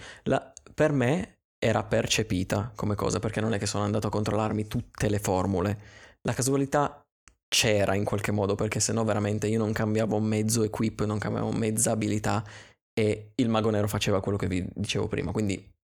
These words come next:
o non capivo qualcosa proprio alla base,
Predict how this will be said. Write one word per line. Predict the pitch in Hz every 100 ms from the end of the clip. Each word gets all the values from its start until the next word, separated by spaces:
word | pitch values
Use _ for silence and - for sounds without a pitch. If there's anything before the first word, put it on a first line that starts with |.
| -
o | 135
non | 147 120
capivo | 117 110 110
qualcosa | 104 101 110 107
proprio | 107 98
alla | 104 104
base, | 101 92 - - 220 - -